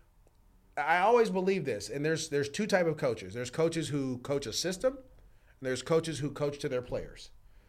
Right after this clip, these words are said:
Adam Gase is a system guy. It's his, you have to fit his system in order for him to be, like, feel good. There's other coaches like Kyle Shanahan who will change their whole system around to fit your skill set, to put you in the best situation to be successful. Sean McVay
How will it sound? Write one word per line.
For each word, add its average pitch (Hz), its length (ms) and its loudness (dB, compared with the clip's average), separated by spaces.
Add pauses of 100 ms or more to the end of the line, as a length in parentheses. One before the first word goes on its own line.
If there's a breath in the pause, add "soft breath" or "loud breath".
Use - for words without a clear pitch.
(300)
Adam 202 260 4
Gase 190 200 2
is 143 80 -8
a 131 80 -6
system 139 400 -6
guy. 107 380 -6
It's 120 160 -8
his, 165 160 2
you 190 160 2
have 185 160 4
to 143 80 -4
fit 160 180 -2
his 151 220 -2
system 147 320 -4
in 117 80 -6
order 131 220 0
for 117 340 -4 (200 soft breath)
him 147 280 -2
to 131 40 -6
be, 131 320 -4
like, 117 320 -2
feel 139 220 0
good. 101 260 -6 (300 soft breath)
There's 165 160 -2
other 214 220 2
coaches 160 320 2
like 143 160 0
Kyle 170 220 2
Shanahan 214 500 -4
who 160 120 -2
will 151 100 0
change 190 340 -4
their 196 100 0
whole 196 160 -2
system 220 480 -6
around 120 400 -4 (360 soft breath)
to 147 80 -4
fit 185 220 -2
your 151 100 -2
skill 233 300 0
set, 120 220 -4
to 120 80 -8
put 170 220 -4
you 170 80 0
in 151 40 -2
the 135 60 -2
best 156 260 0
situation 147 380 -4
to 139 60 -8
be 139 80 -6
successful. 127 340 -8 (200 soft breath)
Sean 233 340 4
McVay 254 440 2